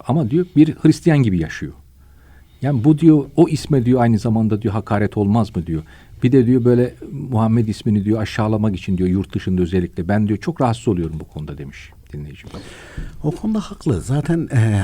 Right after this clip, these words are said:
Speaker 2: Anadolu insanı Peygamber Efendimizin ismi şerifini korurken Mehmet diye koymuş. Hafifleterek koymuş. Bu bir. İkincisi İslam alimleri de Muhammed ismini koymuşlar ama yanına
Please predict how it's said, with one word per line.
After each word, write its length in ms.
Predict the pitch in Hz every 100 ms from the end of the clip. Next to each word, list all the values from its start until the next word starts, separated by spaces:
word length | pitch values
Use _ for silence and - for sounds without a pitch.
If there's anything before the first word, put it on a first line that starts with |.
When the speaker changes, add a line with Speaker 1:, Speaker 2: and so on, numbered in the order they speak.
| -
Speaker 2:
Anadolu 400 | 120 147 175 190
insanı 500 | 131 110 135 208 202
Peygamber 400 | 131 117 127 143
Efendimizin 380 | 123 120 120 -
ismi 300 | 113 131 113
şerifini 400 | 113 104 113 -
korurken 400 | 139 135 240 208
Mehmet 340 | 131 131 -
diye 120 | 82
koymuş. 520 | - 58 - - - - - - _ - - - _ -
Hafifleterek 520 | - - - - 80 -
koymuş. 380 | 58 65 -
Bu 100 | 101
bir. 120 | 131 160
İkincisi 400 | - 143 - 214
İslam 340 | 113 - 180
alimleri 440 | 120 123 123 160 123
de 140 | 147 - - - - -
Muhammed 320 | 98 110 147
ismini 260 | - 131 139
koymuşlar 440 | - 151 - 247 -
ama 160 | 127 123
yanına 460 | 131 135 156 269